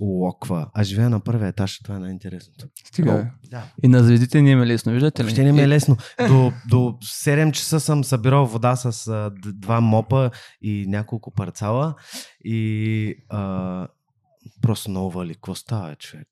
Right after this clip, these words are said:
Speaker 1: Посейдоне.
Speaker 2: Посейдоне, какво правим?
Speaker 1: <laughs> Той ли
Speaker 2: А-,
Speaker 1: ги пускаше?
Speaker 2: аз вчера бягам чрез два километра, благотворително ти ми пускаш дъжд, нали? Ма не
Speaker 1: Да,
Speaker 2: си ма
Speaker 1: поз-,
Speaker 2: спрял.
Speaker 1: поздравления, между другото, за,
Speaker 2: Мерси.
Speaker 1: за
Speaker 2: Благодаря за подкрепата, че се включи на лайфа.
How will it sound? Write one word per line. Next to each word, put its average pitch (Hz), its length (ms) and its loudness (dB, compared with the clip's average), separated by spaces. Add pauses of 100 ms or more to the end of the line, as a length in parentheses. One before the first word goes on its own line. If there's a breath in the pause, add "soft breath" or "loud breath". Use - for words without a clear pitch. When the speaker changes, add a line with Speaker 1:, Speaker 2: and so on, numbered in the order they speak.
Speaker 1:
Посейдоне. 92 640 -8 (500)
Speaker 2:
Посейдоне, 120 420 4
какво 123 160 2
правим? 139 320 6
Speaker 1:
<laughs> 131 200 4
Той 123 100 2
ли 127 60 6
Speaker 2:
А-, 135 100 8
Speaker 1:
ги 170 60 4
пускаше? 143 360 2
Speaker 2:
аз 139 80 4
вчера 156 260 4
бягам 151 220 6
чрез 147 160 0
два 160 140 4
километра, 151 440 4
благотворително 143 680 4
ти 151 100 0
ми 147 100 4
пускаш 147 300 0
дъжд, 123 300 -2
нали? 104 280 -4
Ма 113 180 -2
не 113 80 0
Speaker 1:
Да, 120 60 -2
Speaker 2:
си 139 60 0
ма 156 80 4
Speaker 1:
поз-, 135 80 4
Speaker 2:
спрял. 123 180 0
Speaker 1:
поздравления, 110 580 2
между 98 260 -6
другото, 101 280 -14
за, 107 40 -2
Speaker 2:
Мерси. 110 280 0
Speaker 1:
за 107 120 -6
Speaker 2:
Благодаря 120 320 6
за 123 120 6
подкрепата, 143 520 2
че - 120 -4
се 131 100 2
включи 143 260 2
на 127 80 4
лайфа. 113 280 2